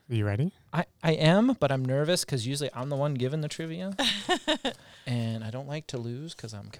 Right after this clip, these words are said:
Speaker 3: Mom and I
Speaker 2: competitive.
Speaker 3: were like, "We got this."
Speaker 1: <laughs> So I was looking at animals that are named after different Halloween monsters.
Speaker 2: Oh.
Speaker 1: And there's a whole bunch.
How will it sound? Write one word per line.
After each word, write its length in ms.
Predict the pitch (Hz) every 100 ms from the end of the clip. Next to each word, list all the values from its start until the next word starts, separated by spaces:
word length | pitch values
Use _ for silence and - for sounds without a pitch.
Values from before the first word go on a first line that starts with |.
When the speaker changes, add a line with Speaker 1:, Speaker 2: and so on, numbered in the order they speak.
| -
Speaker 3:
Mom 120 | 190
and 40 |
I 40 | 190
Speaker 2:
competitive. 280 | 185 185
Speaker 3:
were 80 | 165
like, 200 | - 196
"We 120 | - -
got 260 | - -
this." 280 | - 196 -
Speaker 1:
<laughs> 1200 | 147 143 - 151 - - - - - - - -
So 120 | - 170
I 80 | 170
was 140 | 214
looking 300 | 196 165 151
at 120 | 123 113 _ _ -
animals 560 | 127 143 143 131 117
that 160 | - 113
are 60 |
named 360 | 107 107 110 110
after 340 | 101 101 -
different 520 | 120 127 - 123 123 - - - _ -
Halloween 580 | - 127 127 131 123 113
monsters. 580 | 104 101 - 135 151 - _ -
Speaker 2:
Oh. 60 | 107 104 110 110 110 - - - -
Speaker 1:
And 80 |
there's 140 | 143 151
a 40 |
whole 200 | 151 180
bunch. 480 | 139 123 101 - -